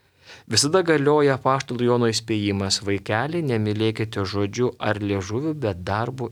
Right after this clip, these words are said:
ir tiesa.“ Taigi tikrasis gailestingumas glūdi mūsų kasdienybės darbuose,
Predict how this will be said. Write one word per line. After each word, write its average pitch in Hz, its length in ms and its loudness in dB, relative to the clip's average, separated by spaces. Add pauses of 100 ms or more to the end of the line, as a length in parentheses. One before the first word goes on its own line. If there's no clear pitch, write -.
ir 104 200 -8
tiesa.“ - 640 -6 (1160)
Taigi 110 160 2
tikrasis 123 480 0
gailestingumas 120 800 2
glūdi 117 480 2
mūsų 101 400 -2
kasdienybės 107 880 0
darbuose, 101 680 0